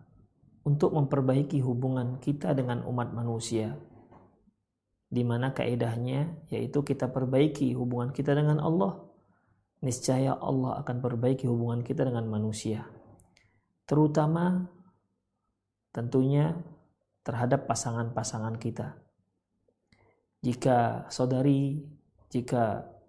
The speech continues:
seorang istri memiliki masalah komunikasi atau sering terjadi salah pengertian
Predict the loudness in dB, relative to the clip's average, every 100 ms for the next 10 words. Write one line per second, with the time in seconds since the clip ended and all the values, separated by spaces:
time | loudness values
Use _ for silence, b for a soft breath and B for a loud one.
0 | _ _ _ -4 2 4 2 0 -2 0
1 | 2 0 0 0 2 2 0 -2 -2 2
2 | 4 4 0 -8 -20 _ _ _ _ _
3 | _ _ _ _ _ _ -6 0 2 2
4 | 2 4 4 2 0 0 -4 -8 -14 -14
5 | -8 -4 -2 -2 0 2 2 0 -4 -2
6 | 2 2 0 -4 -2 2 2 0 -4 -8
7 | -6 -6 -2 2 2 2 -2